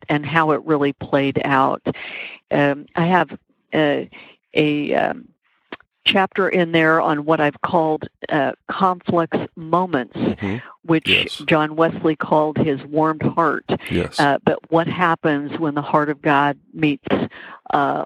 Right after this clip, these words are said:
Speaker 1: our hearts, and what can really, what momentum can roll forward. So those are just a few. And, um, but at the heart of it all is the Breakthrough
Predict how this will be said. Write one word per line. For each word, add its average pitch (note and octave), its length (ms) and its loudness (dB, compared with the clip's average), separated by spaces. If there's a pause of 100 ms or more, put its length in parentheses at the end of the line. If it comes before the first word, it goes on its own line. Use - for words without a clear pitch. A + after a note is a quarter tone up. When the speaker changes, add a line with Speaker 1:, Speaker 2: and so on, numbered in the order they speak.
(120)
Speaker 1:
our C#3+ 160 2
hearts, C3 420 -2 (220)
and C#3+ 320 -2 (160)
what D3 300 -2
can D3+ 180 -8
really, C#3 360 0
what - 300 -2
momentum C3+ 500 -2
can C3+ 280 -6 (140)
roll C#3 200 -2
forward. C3+ 540 -2
So D#3+ 240 0 (340)
those C#4+ 200 -2
are C#4+ 80 -4
just G#3 260 -2
a D#3+ 80 -2 (180)
few. D3 520 0 (440)
And, D3+ 400 0
um, C#3+ 320 0 (100)
but D3 180 0
at D3 100 -8
the G3 60 -4
heart F3 300 0
of C3+ 100 -4
it C#3+ 80 -2
all C3 340 0 (120)
is D3 180 -2
the D3+ 80 0
Breakthrough C3+ 640 -2